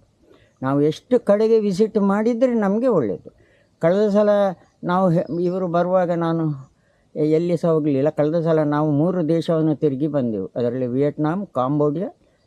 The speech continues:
ಥಾಯ್ಲ್ಯಾಂಡ್. ಹಾಗಾಗಿ ವಿಯೆಟ್ನಾಂನಲ್ಲಿ ಸಹ ನಮಗೆ ತುಂಬ ಅನುಭವ ಆಗಿದೆ. ಆದರೆ ನಮ್ಮಷ್ಟು ಅವರ ಒಳ್ಳೆ ಮೆಣಸು ಖಂಡಿತವಾಗಿ ಒಳ್ಳೆಯದಿಲ್ಲ.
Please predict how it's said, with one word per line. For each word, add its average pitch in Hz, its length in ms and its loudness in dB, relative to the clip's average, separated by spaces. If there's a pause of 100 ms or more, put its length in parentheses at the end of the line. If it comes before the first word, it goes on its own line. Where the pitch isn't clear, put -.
(200)
ಥಾಯ್ಲ್ಯಾಂಡ್. 110 520 -2 (840)
ಹಾಗಾಗಿ 190 480 0
ವಿಯೆಟ್ನಾಂನಲ್ಲಿ 175 800 -2
ಸಹ 202 120 -4
ನಮಗೆ 160 300 -2
ತುಂಬ 180 340 0
ಅನುಭವ 156 420 0
ಆಗಿದೆ. 107 480 -4
ಆದರೆ 170 400 -2 (460)
ನಮ್ಮಷ್ಟು 190 720 -2 (160)
ಅವರ 165 260 0 (560)
ಒಳ್ಳೆ 180 260 2
ಮೆಣಸು 196 540 0 (120)
ಖಂಡಿತವಾಗಿ 220 760 2
ಒಳ್ಳೆಯದಿಲ್ಲ. 185 560 2